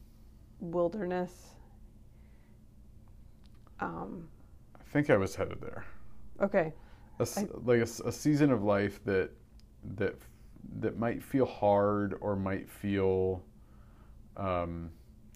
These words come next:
Speaker 2: different than we'd hope, or, or
Speaker 1: Yeah, okay, yeah.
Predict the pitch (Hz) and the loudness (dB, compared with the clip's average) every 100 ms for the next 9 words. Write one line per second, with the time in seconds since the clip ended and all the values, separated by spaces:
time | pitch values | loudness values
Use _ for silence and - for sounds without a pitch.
0 | - - 107 123 123 120 - 110 107 101 | -18 -10 -2 0 0 -2 -2 -4 -2 -2
1 | 90 85 85 85 - - 95 92 - - | -2 -4 -6 -6 -10 -8 -2 -2 -2 -2
2 | 95 92 90 87 90 - - - 233 | 0 2 2 0 -4 -12 -14 -12 -12